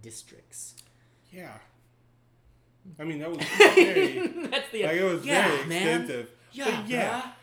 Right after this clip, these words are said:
Speaker 2: like, it's one of those
Speaker 1: Yeah.
Speaker 2: situations where you look at it and go, "Well, if someone didn't fucking say it," <laughs>
Speaker 1: Mm-hmm.
Speaker 2: like, I, I, me as, as a person can say it, but then someone doesn't do anything about it. But at least there's someone doing something about it, 'cause they were ready to spend that money.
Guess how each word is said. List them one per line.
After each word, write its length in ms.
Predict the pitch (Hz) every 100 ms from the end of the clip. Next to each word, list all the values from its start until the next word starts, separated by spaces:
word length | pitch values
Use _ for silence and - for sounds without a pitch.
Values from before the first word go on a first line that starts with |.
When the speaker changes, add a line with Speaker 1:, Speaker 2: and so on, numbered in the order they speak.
| _
Speaker 2:
like, 240 | 233 226 269
it's 140 | 262
one 140 | 262
of 100 | 262
those 100 | 240
Speaker 1:
Yeah. 220 | 302 233 170
Speaker 2:
situations 380 | 226 220 226
where 120 | 214 214
you 80 |
look 180 | 202 214
at 140 | 214 190
it 100 | 185
and 80 |
go, 180 | 180 180
"Well, 420 | 170 175 165 165 _ _ _ -
if 160 | 127
someone 480 | - - 147 208 143
didn't 220 | 120 113
fucking 320 | 113 107 107 107
say 240 | 101 107
it," 220 | 143 -
<laughs> 180 | 185 -
Speaker 1:
Mm-hmm. 220 | 240 147
Speaker 2:
like, 500 | 165 160 196 165 - - - - -
I, 460 | 123 127 98 107 120
I, 20 |
me 260 | 135 139 147
as, 280 | 135 131 120 120
as 240 | 113 120
a 40 | 117
person 380 | 131 135 143 131
can 180 | 120 113
say 200 | 113 107
it, 160 | 113
but 120 | 117
then 160 | 110 117
someone 440 | - 120 120 117
doesn't 380 | 110 113 110 113
do 200 | 110 113
anything 280 | 143 131 104
about 300 | 98 87 98
it. 200 | 127 131 _ _ _ -
But 100 | 120
at 60 |
least 220 | 123 139 135
there's 120 | 127
someone 320 | 143 131 127
doing 260 | 135 147 127
something 300 | 107 104 101
about 260 | - 104 104
it, 140 | -
'cause 280 | - 120 -
they 140 | 117 147
were 180 | 185 113
ready 320 | 117 135 117
to 100 | 104
spend 380 | - - 127 107
that 160 | 101 107
money. 320 | 117 104